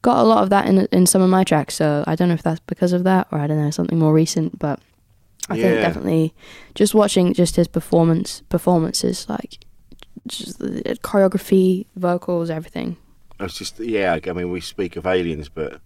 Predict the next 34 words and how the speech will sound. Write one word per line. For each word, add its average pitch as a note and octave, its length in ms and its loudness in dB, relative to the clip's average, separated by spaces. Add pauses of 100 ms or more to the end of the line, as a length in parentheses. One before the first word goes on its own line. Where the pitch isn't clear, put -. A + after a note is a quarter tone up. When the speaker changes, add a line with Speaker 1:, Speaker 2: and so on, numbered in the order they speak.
(240)
Speaker 1:
<laughs> - 300 -16
Speaker 2:
yeah, F2+ 300 -2
Michael G2 520 -2
Jackson G2 460 -4
was D#2+ 280 -4
not F#2+ 260 -4
of E2+ 200 -6
this - 360 -10
world. F2+ 560 -2
I F2 60 -8
mean, F2+ 140 -6
it C2 100 -8
was E2 160 -10
Speaker 1:
Yeah. E2 240 -4
Speaker 2:
incredible. F#2 320 -4 (380)
I G2 80 -8
remember G#2 220 0
when G2+ 220 0
we, G2+ 420 -6 (140)
when G#2 200 -4
we, G#2+ 80 -2
we A#2 280 2
were G#2 100 2
sat - 320 0
round G2+ 260 2
the F2+ 40 0
T G2 260 -2
V F#2+ 200 0
when F2+ 200 0
we F2 80 -4
were F2+ 80 -2
watching F2 340 -6
the F2 60 -4
Motown E2+ 640 -4